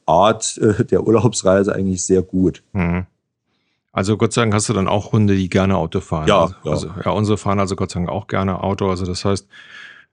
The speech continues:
Speaker 2: wenn man die, äh, vorher so ein bisschen müde gemacht hat, also wir merken das meistens, wenn wir auch vom Training kommen, äh,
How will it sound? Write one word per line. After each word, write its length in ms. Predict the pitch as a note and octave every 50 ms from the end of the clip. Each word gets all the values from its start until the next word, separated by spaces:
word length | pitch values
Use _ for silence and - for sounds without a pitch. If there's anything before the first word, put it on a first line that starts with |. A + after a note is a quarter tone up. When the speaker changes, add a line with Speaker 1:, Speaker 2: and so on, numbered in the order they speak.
| _ -
Speaker 2:
wenn 100 | F2 F#2+
man 140 | G2 F#2+ F2+
die, 280 | F#2+ G2 G2+ G2 F#2+
äh, 200 | F#2+ F#2+ G2 F#2+
vorher 260 | F#2 - C3 C3+ C#3+
so 60 | B2 A2
ein 60 | G#2+
bisschen 240 | A2 G#2 - G#2 G#2
müde 200 | A#2 C3 C3 B2
gemacht 340 | A2+ G#2+ G#2+ A2+ A2 -
hat, 180 | A2 G#2+ G#2 F#2+
also 100 | F#2+ F#2+
wir 80 | F#2+ F#2
merken 220 | F2+ G2 G#2 -
das 160 | A2 F#2+ E2+
meistens, 340 | G2 F#2+ F#2+ F#2+ G2 F#2+ F2
wenn 100 | F#2 F#2+
wir 80 | F#2+ F2+
auch 100 | F2 -
vom 160 | - F2 -
Training 320 | - F2 F2 G2 G#2+ G#2
kommen, 480 | - - G2 F#2+ G2+ G#2 G2+ G#2 G2+ -
äh, 260 | - F#2 F#2 F#2